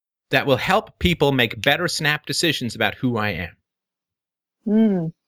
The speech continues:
Speaker 1: Because the more confusing, the more complicated, the more contradictory my social circle is, the harder it is for people to make snap decisions. And we need people to make snap decisions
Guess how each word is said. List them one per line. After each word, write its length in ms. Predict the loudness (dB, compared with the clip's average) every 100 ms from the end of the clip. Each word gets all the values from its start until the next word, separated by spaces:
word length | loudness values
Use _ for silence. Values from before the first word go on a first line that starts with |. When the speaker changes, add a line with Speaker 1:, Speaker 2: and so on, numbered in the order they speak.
| _
Speaker 1:
Because 280 | -2 0 2
the 80 | 4
more 140 | 4
confusing, 580 | 2 -4 0 0 0 0
the 60 | 2
more 120 | 0
complicated, 640 | 2 0 0 0 0 0
the 60 | 2
more 120 | 0
contradictory 680 | 2 0 2 0 0 2 2
my 120 | 2
social 360 | 2 0 2 0
circle 380 | 2 0 2 2
is, 180 | 2 -2 -12 -6
the 80 | -4
harder 340 | 2 2 4 4
it 60 |
is 140 | 2 0
for 100 | -4
people 520 | -2 0 2 0 -2 _ _ _ _ _
to 80 | 0
make 160 | 0
snap 280 | 2 0 0
decisions. 600 | -2 0 0 0 -12 -20 _ _ _ _ _
And 160 | 0 2
we 100 | 2
need 460 | 2 4 4 2 -4
people 300 | 0 2 2 0
to 160 | 0
make 360 | 2 2 0 -4 _ -6
snap 460 | -2 0 -2 -4 _ _
decisions 640 | 0 2 0 -2 -12 -20